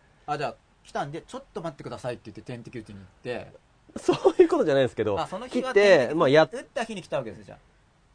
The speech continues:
Speaker 2: うんとね。
Speaker 1: 点滴打って塾行って、「やっべえな」って思っ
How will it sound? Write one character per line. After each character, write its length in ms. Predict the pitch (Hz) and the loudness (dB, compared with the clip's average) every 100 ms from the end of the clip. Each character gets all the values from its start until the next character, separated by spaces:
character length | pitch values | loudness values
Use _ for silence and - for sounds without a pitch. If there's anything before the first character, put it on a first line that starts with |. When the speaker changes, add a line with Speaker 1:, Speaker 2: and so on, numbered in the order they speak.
| - | -12
Speaker 2:
う 60 | 123 | -10
ん 60 | 120 | -6
と 120 | 113 | -4
ね。 60 | |
Speaker 1:
点 100 | 113 | -2
滴 100 | 95 | -4
打 20 | - | -8
っ 40 | |
て 260 | - 170 139 | -12 -14 -12
塾 200 | 127 110 | -14 -16
行 80 | |
っ 40 | 87 | -18
て、 400 | _ 107 95 - _ _ _ | _ -12 -12 -14 _ _ _
「や 120 | - | -20
っ 20 | 104 | -20
べ 100 | 110 | -18
え 40 | |
な」 140 | 95 95 | -16 -16
っ 20 | |
て 120 | - | -16
思 80 | |
っ 40 | 87 | -20